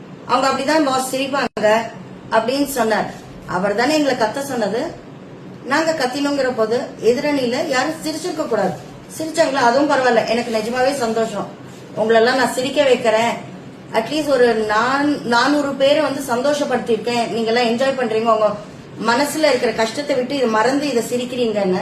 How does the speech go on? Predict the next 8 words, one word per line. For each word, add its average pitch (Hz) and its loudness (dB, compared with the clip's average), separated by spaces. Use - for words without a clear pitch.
அந்த 202 -4
நாற்பது 240 0
பேர், 240 0
தயவுசெய்து 277 2
கோவப்படாதீங்க. 247 2
இப்போ 269 2
இதே 262 2
மாதிரி 269 0